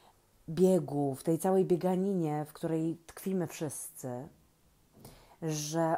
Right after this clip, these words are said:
odnajdziemy właśnie te swoje własne sfery, w których damy sobie tyle miłości, ile to tylko może być, i tyle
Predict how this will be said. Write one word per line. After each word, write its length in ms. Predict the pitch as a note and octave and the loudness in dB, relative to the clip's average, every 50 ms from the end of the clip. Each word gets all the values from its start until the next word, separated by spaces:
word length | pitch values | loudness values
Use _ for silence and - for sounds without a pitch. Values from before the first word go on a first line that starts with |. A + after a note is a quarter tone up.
| - | 0
odnajdziemy 800 | - F3 D#3+ F3 F#3 F#3+ F#3 F3 D3+ - G#3+ A#3+ B3 A#3 G3+ F3 | 0 -2 0 2 2 2 2 2 2 2 2 4 4 4 2 2
właśnie 520 | D#3 D#3 D#3+ D3+ D3+ D3 - - E3+ D#3+ | 0 -2 -2 -2 -2 -4 -6 -8 -8 -6
te 100 | - E3 | -6 -6
swoje 360 | D#3 - - F3 F3+ F3+ F3 E3 | -6 -4 0 2 2 2 2 2
własne 340 | E3 E3+ E3 - E3 D#3 | 0 -2 -4 -4 -8 -8
sfery, 580 | - - - - D#3+ D3+ C#3 C3 C3 C3 C3+ D#3+ - _ _ _ _ _ _ _ _ _ _ - | -10 -10 -6 -4 -4 -2 -2 -4 -6 -6 -8 -10 -14 _ _ _ _ _ _ _ _ _ _ -20
w 100 | - - | -20 -20
których 880 | - - - E3+ D#3+ D#3+ D#3 D#3+ D#3 D#3 D#3 D3+ - - - - - _ _ _ _ _ _ _ _ _ _ _ _ _ _ _ _ _ _ _ _ _ _ _ _ _ _ _ _ _ _ _ _ - | -12 -6 -2 0 0 0 0 0 0 0 -2 -4 -6 -12 -20 -20 -20 _ _ _ _ _ _ _ _ _ _ _ _ _ _ _ _ _ _ _ _ _ _ _ _ _ _ _ _ _ _ _ _ -8
damy 360 | D3+ D3 F#3 F#3 F#3 G3 F#3 | -2 0 2 4 4 2 0
sobie 300 | - - F#3 D#3 E3+ D#3 | 0 0 0 0 0 -2
tyle 260 | - - F#3 F#3+ G3+ | 0 0 2 2 2
miłości, 560 | G#3 G3+ F3+ D#3+ D#3+ D3+ - - - D#3 - D3 | 2 2 0 0 -2 -2 -4 -8 -10 -8 -8 -6
ile 140 | D3+ D3+ | -6 -8
to 320 | D3+ - D3+ D3+ D3+ - - - _ _ _ _ _ _ _ _ _ _ | -6 -6 -8 -6 -8 -8 -10 -14 _ _ _ _ _ _ _ _ _ _
tylko 280 | - F3+ E3+ F3 - E3 | 0 0 0 0 -2 -4
może 320 | D#3+ D#3+ D#3 D3 C#3+ D3+ | -2 -2 -4 -4 -4 -6
być, 240 | B2+ C3 C3+ C3 - _ - - - - _ _ _ - - - - - - - - _ _ - | -6 -4 -6 -6 -8 _ -16 -20 -20 -20 _ _ _ -20 -20 -20 -20 -20 -20 -20 -20 _ _ -6
i 80 | F3+ - | -4 2
tyle 500 | - G3 G3 G3+ F#3+ F#3+ F#3+ F#3 F#3 | 4 4 6 6 4 4 4 2 0